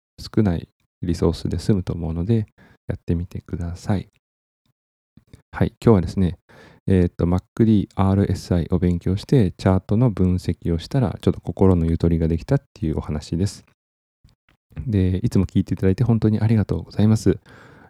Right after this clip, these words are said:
えっと、このポッドキャストはですね、スタンドエフエムだけじゃなくて、各種、うー、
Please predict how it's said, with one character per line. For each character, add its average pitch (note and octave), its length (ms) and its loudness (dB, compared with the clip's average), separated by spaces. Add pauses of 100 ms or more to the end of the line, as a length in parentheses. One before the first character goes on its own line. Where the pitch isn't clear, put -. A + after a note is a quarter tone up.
(100)
え G2+ 120 2
っ - 40 -2 (180)
と、 F#2+ 480 2 (140)
こ A#2 100 2
の B2 160 4
ポ A2 160 0
ッ G#2+ 160 0
ド B2+ 100 -6
キ B2+ 100 0
ャ - 20 2
ス - 80 -2
ト - 100 -2
は - 60 -4
で F#2+ 80 -8
す - 100 -6
ね、 F#2 240 2
ス - 80 -12
タ G#2+ 140 2
ン G#2 80 4
ド G#2 100 4
エ G#2 80 4
フ G2 160 -2
エ F2 100 2
ム F#2+ 280 2
だ F2+ 120 -2
け G2 100 0
じ F2+ 60 2
ゃ E2+ 40 0
な F2 100 -4
く - 120 -16
て、 A2 260 2
各 - 240 -4
種、 F2+ 220 0
う F2 60 0 (120)
ー、 - 1160 0